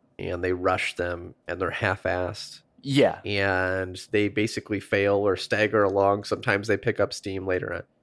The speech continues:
Speaker 1: But then look at, you know, the new Zelda game. And they delayed it 'cause it wasn't ready.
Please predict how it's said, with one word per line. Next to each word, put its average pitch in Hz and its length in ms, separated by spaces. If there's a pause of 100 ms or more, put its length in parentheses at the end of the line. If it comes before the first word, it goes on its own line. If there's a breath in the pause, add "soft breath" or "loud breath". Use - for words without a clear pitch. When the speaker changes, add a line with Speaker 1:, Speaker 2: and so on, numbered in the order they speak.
(280)
Speaker 1:
But - 140
then 165 240
look 156 260
at, 131 500 (600)
you 117 140
know, 95 140
the 101 100
new 110 220
Zelda 95 420
game. 87 380 (520)
And 95 400
they 92 160
delayed 104 420
it - 180
'cause 107 160
it 82 100
wasn't 90 320
ready. 95 580